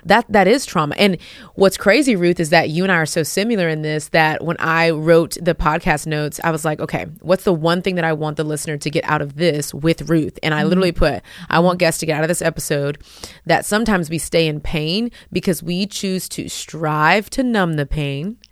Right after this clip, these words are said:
Speaker 1: instead of
Speaker 2: Mm.
Speaker 1: striving to
Speaker 2: You
Speaker 1: heal
Speaker 2: wrote
Speaker 1: it."
Speaker 2: that?
Speaker 1: I li-, instead of striving to heal it. I was
Speaker 2: Oh,
Speaker 1: typing it out
Speaker 2: girl.
Speaker 1: bef-, right before you got on the phone, um, or on the podcast, and I'm like, "I know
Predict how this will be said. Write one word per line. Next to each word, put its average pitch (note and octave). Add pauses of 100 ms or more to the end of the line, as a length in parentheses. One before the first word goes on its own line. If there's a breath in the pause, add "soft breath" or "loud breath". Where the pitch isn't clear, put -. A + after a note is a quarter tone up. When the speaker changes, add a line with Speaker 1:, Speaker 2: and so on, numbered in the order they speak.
(260 soft breath)
Speaker 1:
instead F3
of F#3
Speaker 2:
Mm. F#3
Speaker 1:
striving D#3+
to -
Speaker 2:
You C#4+
Speaker 1:
heal G#3+
Speaker 2:
wrote A#3+
Speaker 1:
it." -
Speaker 2:
that? D4
Speaker 1:
I F3
li-, G3 (120)
instead F#3+
of D3+
striving F#3+
to E3+
heal D#3
it. - (640 loud breath)
I F3+
was E3+
Speaker 2:
Oh, A#3
Speaker 1:
typing A3
it A3
out F#3+
Speaker 2:
girl. A#3
Speaker 1:
bef-, -
right F#3
before F#3+
you G3
got F3+
on E3+
the E3
phone, D#3 (260 loud breath)
um, D#3+
or -
on F3
the E3+
podcast, D#3
and F3+
I'm F3
like, D#3+ (280 loud breath)
"I E3+
know D#3